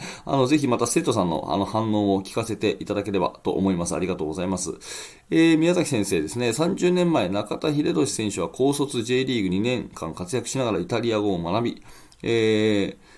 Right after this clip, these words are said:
世界トップのイタリアリーグに移籍して大活躍しました」と。いうことですよね。えー、「うちの息子も小学校の頃、えー、スペイン語の本を買って自分で勉強しました。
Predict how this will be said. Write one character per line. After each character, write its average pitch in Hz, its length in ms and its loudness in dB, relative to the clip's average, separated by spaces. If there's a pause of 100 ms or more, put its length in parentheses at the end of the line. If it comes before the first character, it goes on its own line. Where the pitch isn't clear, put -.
世 - 140 -2
界 120 140 4
ト 127 80 -2
ッ - 40 -2
プ - 120 -8
の 92 60 -2
イ 90 40 -4
タ 127 100 0
リ 143 140 4
ア 147 40 2
リ 151 120 2
ー - 20 0
グ 143 60 0
に 117 80 -2
移 117 40 -2
籍 131 200 -6
し - 80 -8
て 117 80 0
大 98 220 4
活 - 240 -6
躍 90 180 -4
し - 180 -6
ま 82 120 -4
し - 60 -8
た」 - 80 -14
と。 - 100 -20 (520)
い 107 60 0
う 95 40 -2
こ 101 80 2
と 85 100 -2
で 69 60 -8
す - 100 -12
よ 92 80 -6
ね。 117 320 0 (300)
え 107 440 0
ー、 - 60 -16 (120)
「う 101 60 -4
ち 165 100 -2
の 165 100 2
息 151 200 2
子 143 100 -2
も 127 140 2
小 127 180 4
学 127 160 2
校 101 160 -4
の 90 80 -2
頃、 156 320 4
え 104 40 2
ー、 101 100 4
ス - 100 -12
ペ 104 100 0
イ 101 80 2
ン 98 80 0
語 95 60 0
の 92 80 -2
本 92 180 -4
を 76 60 -6
買 - 140 -12
っ - 20 -14
て - 80 4
自 90 140 2
分 104 120 0
で 165 60 2
勉 170 140 0
強 160 120 0
し 147 120 -4
ま 131 80 0
し 127 60 -8
た。 - 180 -6